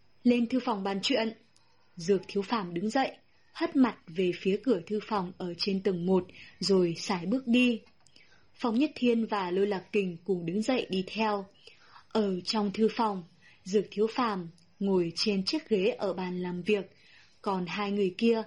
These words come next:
thì ngồi đối diện, cửa sổ sát đất ở phía sau Dược Thiếu Phàm, bị tấm rèm cửa sổ che khuất.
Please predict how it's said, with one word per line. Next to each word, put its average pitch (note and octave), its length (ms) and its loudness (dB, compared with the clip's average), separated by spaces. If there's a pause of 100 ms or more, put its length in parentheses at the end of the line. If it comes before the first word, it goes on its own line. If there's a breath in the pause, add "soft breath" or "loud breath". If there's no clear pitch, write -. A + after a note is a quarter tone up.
(240 loud breath)
thì A#3 140 0
ngồi G#3 200 4
đối G3+ 160 6
diện, D4+ 300 2 (260)
cửa G3+ 200 2
sổ F3+ 500 0
sát B3+ 340 -4
đất D4+ 180 4 (160)
ở F#3 180 -4
phía F#3+ 220 -2
sau G#3 380 -2
Dược F#3+ 240 -2
Thiếu G#3 180 -2
Phàm, G#3+ 360 -2 (380 loud breath)
bị B3 260 2
tấm G3 180 -2
rèm A3 360 0
cửa F#3+ 140 2
sổ F3+ 340 0
che F#3+ 240 -4
khuất. E4 260 -2